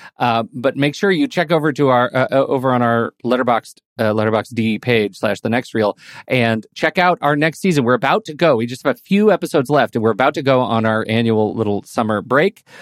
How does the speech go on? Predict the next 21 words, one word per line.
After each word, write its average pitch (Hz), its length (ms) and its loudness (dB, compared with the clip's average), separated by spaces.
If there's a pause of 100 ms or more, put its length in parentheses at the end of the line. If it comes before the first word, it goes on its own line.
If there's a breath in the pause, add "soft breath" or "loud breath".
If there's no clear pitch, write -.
(300 loud breath)
uh, 110 380 0 (100)
for 123 420 0
a 131 60 0
month, 156 320 -2 (120)
and 110 180 -2
then 123 180 2
we'll 120 120 -2
be 117 100 -2
back 131 320 -2
with 131 160 -4
a 120 80 2
great, 123 500 0
great 147 360 0
new 127 140 2
season. 120 420 0
I'm 101 120 -6
so 156 500 2
excited 127 520 -2
about 104 240 -2
the 117 80 -4
season 104 600 -4